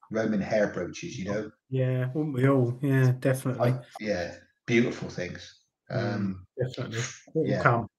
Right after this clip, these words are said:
Speaker 2: It will come. Um,
Speaker 1: Fingers crossed. I can't
Speaker 2: Scott.
Speaker 1: complain at the moment anyway. I've been, I've, I've, I've, I've, I've, I've done all right recently, so I'm not
Speaker 2: Do you get
Speaker 1: complaining.
Speaker 2: out detecting much, Gary?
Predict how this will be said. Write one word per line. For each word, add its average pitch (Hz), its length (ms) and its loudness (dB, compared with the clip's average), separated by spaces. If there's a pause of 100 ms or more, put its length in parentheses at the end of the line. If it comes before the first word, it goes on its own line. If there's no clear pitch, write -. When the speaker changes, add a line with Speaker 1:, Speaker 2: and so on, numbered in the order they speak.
(100)
Speaker 2:
It 147 100 2
will 123 120 0
come. 120 380 0 (580)
Um, 131 360 6
Speaker 1:
Fingers 156 280 10
crossed. 151 400 12 (1800)
I 151 80 12
can't 165 200 12
Speaker 2:
Scott. - 40 4
Speaker 1:
complain 131 380 10
at 127 60 8
the 120 60 4
moment 113 340 10
anyway. 104 300 6
I've 107 200 8
been, 107 200 -4 (100)
I've, 110 100 2 (180)
I've, 110 160 2 (100)
I've, 107 240 -4
I've, 110 100 0 (260)
I've, 104 200 -4
I've 107 140 -6
done 113 160 2
all 95 140 0
right 92 200 2
recently, 87 560 -8
so - 180 -8
I'm 95 100 -2
not - 180 -2
Speaker 2:
Do 196 80 10
you 196 60 10
get 226 220 8
Speaker 1:
complaining. 220 100 12
Speaker 2:
out 208 200 8
detecting 180 560 4
much, 123 320 0
Gary? 127 440 2